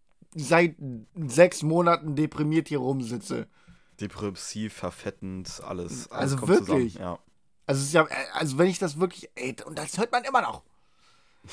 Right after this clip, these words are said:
Speaker 1: „Oh, Corona, jetzt nütze ich jetzt, um ein bisschen Homeworkout zu machen.“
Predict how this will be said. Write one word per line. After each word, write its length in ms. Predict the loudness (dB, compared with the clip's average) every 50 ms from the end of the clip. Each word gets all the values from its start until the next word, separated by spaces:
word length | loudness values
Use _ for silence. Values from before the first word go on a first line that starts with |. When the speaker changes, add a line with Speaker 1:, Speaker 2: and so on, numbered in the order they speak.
| -18 -14 2 8
Speaker 1:
„Oh, 140 | 8 10 10
Corona, 400 | 8 6 4 4 4 4 4 4 4
jetzt 260 | 4 2 2 2 2
nütze 280 | 2 2 2 0 -4
ich 80 | -4 -4
jetzt, 200 | -4 -4 -4 -4 -2
um 100 | -2 0
ein 60 | 4
bisschen 340 | 6 6 6 4 2 6 12
Homeworkout 840 | 12 12 12 12 12 10 10 10 10 10 8 6 8 8 8 8 6
zu 120 | 2 0 4
machen.“ 520 | 6 8 8 6 6 2 -4 -6 -6 -8